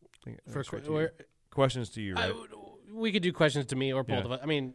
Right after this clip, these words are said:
Speaker 2: i-, if they send it to you, you're just gonna send it to me. So I guess it doesn't
Speaker 1: Pretty
Speaker 2: matter.
Speaker 1: much, yeah. Uh, so make sure, and if you have any questions, truck related, diesel related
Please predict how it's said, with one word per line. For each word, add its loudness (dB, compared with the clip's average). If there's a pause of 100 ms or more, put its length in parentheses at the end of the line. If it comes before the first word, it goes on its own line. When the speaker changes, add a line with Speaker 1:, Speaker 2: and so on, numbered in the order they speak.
Speaker 2:
i-, -12 (140)
if 2
they 10
send 6
it 2
to -2
you, 0
you're 0
just -4
gonna 0
send -2
it -6
to -10
me. -4
So -6
I -2
guess -6
it -12
doesn't -12
Speaker 1:
Pretty 4
Speaker 2:
matter. -2
Speaker 1:
much, -6
yeah. 0 (320)
Uh, 6
so 8
make 4
sure, 4
and 2
if -2
you 0
have 4
any 0
questions, 4 (360)
truck 4
related, 2
diesel 0
related 2